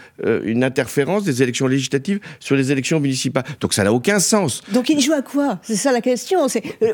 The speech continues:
Speaker 2: comment
Speaker 1: Si c'est pour
Speaker 2: vous,
Speaker 1: faire
Speaker 2: vous
Speaker 1: peur
Speaker 2: avez
Speaker 1: à, à, à son propre camp, pourquoi pas ?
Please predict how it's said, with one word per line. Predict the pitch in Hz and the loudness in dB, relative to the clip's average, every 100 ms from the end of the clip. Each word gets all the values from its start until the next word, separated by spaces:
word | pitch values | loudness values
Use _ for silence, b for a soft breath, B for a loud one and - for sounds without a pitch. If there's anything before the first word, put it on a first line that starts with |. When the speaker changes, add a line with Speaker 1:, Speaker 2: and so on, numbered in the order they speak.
| 214 | 0
Speaker 2:
comment | 262 254 | 2 4
Speaker 1:
Si | |
c'est | 208 | 4
pour | 190 151 | 2 2
Speaker 2:
vous, | |
Speaker 1:
faire | 185 143 | 0 0
Speaker 2:
vous | 247 | 0
Speaker 1:
peur | 165 135 | 2 2
Speaker 2:
avez | 117 | 0
Speaker 1:
à, | 113 113 - 104 87 - | 0 -2 0 0 -2 -4
à, | - 90 | -4 -4
à | |
son | - - 95 | -4 -4 -2
propre | - 104 113 | -2 0 0
camp, | 98 113 92 - - | 2 0 0 -6 -18
pourquoi | - - 92 | -6 -2 0
pas ? | 123 175 214 | 0 0 -4